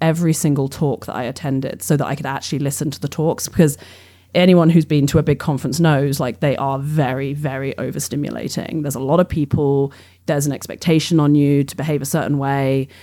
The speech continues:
You're there to network. You're there to sell your science. You're there to, you know, do all these things at once. And I always find myself not really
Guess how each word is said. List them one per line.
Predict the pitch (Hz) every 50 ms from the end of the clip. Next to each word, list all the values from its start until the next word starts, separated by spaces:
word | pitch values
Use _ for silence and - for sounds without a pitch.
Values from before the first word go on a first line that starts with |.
| - - -
You're | 151 147 139
there | 143 135 131 135
to | - 156
network. | 151 151 135 - - 131 104 - - -
You're | 165 143
there | 143 139 135 135
to | - -
sell | 143 - 156 135 131 139
your | 139 147
science. | - - 160 139 104 139 - - - -
You're | 165 143 139
there | 147 143 139 139 139
to, | - - 160 143 135 131 131 135 - - - - _ _
you | - 175 156
know, | 151 135 123 135 151 156 - _ - - _
do | - 196 180
all | 170 156 160
these | 151 151 139 135 -
things | 180 160 143 135 143
at | 123 85
once. | 135 143 131 127 123 - - - - - _ _ _ _ _ _ _ _ _ -
And | 160 160 151 143 143 143 147 147 - -
I | 160 156
always | 170 170 180 175 -
find | - 165 147 151 151 151
myself | 143 139 135 - 147 127 - 160
not | 156 156 151 -
really | 180 165 165